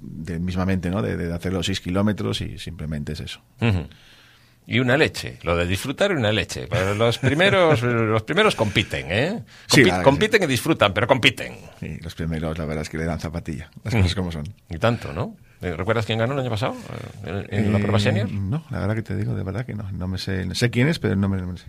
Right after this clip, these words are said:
Speaker 2: Ujú. Vale, vale. Bueno, y, am,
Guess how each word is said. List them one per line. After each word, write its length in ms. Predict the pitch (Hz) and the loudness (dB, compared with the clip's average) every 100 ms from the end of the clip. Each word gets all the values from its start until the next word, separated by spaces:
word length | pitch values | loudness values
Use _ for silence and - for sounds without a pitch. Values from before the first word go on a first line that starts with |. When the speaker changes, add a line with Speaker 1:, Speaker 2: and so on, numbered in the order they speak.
| - | -6
Speaker 2:
Ujú. 240 | 107 95 73 - - | -2 -2 -2 -10 -6
Vale, 200 | 90 85 | 0 0
vale. 140 | 58 - - - - - | -2 -8 -16 -20 -16 2
Bueno, 240 | 127 113 | 2 2
y, 220 | - 120 107 | 2 4 4
am, 640 | 98 90 85 80 78 | 2 0 -2 -2 -4